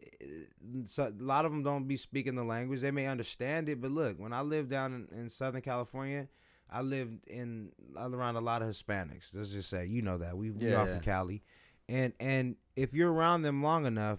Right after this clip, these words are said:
Speaker 1: you begin to understand that. Or you can speak a Spanglish, like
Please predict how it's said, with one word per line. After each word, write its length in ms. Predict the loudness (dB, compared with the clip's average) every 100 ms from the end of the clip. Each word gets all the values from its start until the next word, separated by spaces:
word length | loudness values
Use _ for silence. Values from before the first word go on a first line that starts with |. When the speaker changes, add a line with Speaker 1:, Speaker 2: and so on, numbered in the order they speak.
| -4
Speaker 1:
you 240 | -2 0 2
begin 340 | 2 2 0
to 100 | 0
understand 760 | -2 -2 -2 0 4 6 4 4
that. 240 | 0 -2
Or 60 | -2
you 160 | 0 0
can 120 | 0
speak 300 | 0 0 2
a 60 |
Spanglish, 760 | 0 4 8 8 6 0 -4 -4
like 280 | 0 0